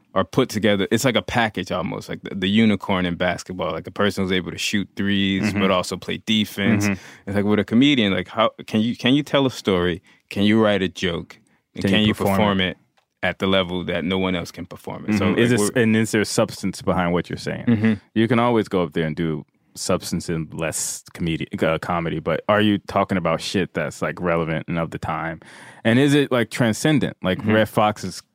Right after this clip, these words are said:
Speaker 2: comedy, you can play that now, you're gonna laugh.
Speaker 1: Mm-hmm.
Speaker 2: Like, his co-, his comedy survived. Uh, you can take another comic from that time period, and you probably can't listen to him because
Speaker 1: I mean,
Speaker 2: it's,
Speaker 1: he was,
Speaker 2: like,
Speaker 1: yeah, in
Speaker 2: dated.
Speaker 1: the fifties. I mean, Red Fox was doing shit that, that we do now.
Speaker 2: Yeah.
Speaker 1: Um,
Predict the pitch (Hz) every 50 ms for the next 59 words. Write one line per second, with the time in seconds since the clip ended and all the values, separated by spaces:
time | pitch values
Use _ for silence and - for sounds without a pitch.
0 | _ _ - - 98 90 87 87 90 87 85 85 - - _ _ _ - 98 95
1 | 92 - 95 - - 95 90 87 85 78 71 87 87 90 90 85 82 90 87 92
2 | 82 69 64 - - - - - - - - _ - 104 101 98 101 101 - 87
3 | 87 - 90 90 90 - 107 107 98 - - - - 104 104 - - - 98 95
4 | 95 92 87 85 - - 95 85 85 85 82 80 80 80 78 78 76 - - -
5 | _ _ _ _ - _ _ _ _ - 87 85 82 78 - - - - - 90
6 | 95 98 90 101 95 - 98 90 92 90 87 85 82 - 87 80 78 80 - -
7 | 82 78 73 - - 80 78 73 - - 78 80 80 78 80 85 - - 78 76
8 | 76 73 - - - 67 71 - - - 78 - 80 78 73 - - - - -
9 | 104 104 117 131 127 80 - 104 110 107 104 104 104 98 - - 151 160 - -
10 | 101 87 90 95 92 87 87 90 98 _ _ _ _ _ _ - 113 107 98 -
11 | - 104 104 101 95 - - 90 - - 104 95 92 90 - - - 92 90 _
12 | - 95 90 90 92 - _ - 92 90 80 101 98 92 98 95 90 92 95 101
13 | 107 98 - 67 - 113 110 104 101 98 98 95 92 92 90 - - - 85 82
14 | 80 82 90 90 87 80 - - -